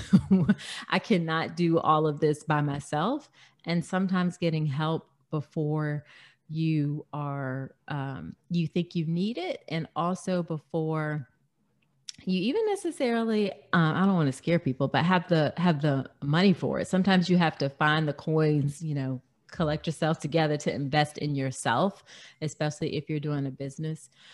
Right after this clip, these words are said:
So to help grow a business, you need to invest in it. Um, I had the, the luxury of still working full time, so that feeds our family and pays the bills and all of those things while I've grown this business on, on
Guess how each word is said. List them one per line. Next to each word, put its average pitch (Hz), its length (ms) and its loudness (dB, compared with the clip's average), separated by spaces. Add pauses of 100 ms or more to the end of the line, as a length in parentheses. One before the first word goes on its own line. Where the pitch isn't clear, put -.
(160)
So 165 180 -2
to 151 100 -4
help 151 280 -4
grow 143 240 -4
a 143 60 -4
business, 139 500 -6
you 143 80 -6
need 139 220 -8
to 147 120 -6
invest 131 480 -8
in 131 140 -4
it. 127 240 -6
Um, 147 180 -8
I 165 60 -2
had 180 220 0
the, 143 260 -4
the 151 120 -2
luxury 147 800 -2
of 135 220 -4
still 165 300 -4
working 143 440 -4
full 127 180 -6
time, 127 420 -6
so 139 180 -6
that 139 340 -6 (260)
feeds 151 260 -6
our 147 100 2
family 147 500 -2
and 147 100 -6
pays 147 200 -2
the 143 80 -4
bills 143 340 -2
and 135 100 -4
all 135 140 -6
of 131 100 -8
those 139 180 -6
things 135 260 -6
while 143 100 -6
I've 139 220 -8
grown 143 260 -2
this 139 160 -6
business 135 540 -6
on, 131 320 -8 (560)
on 139 320 -6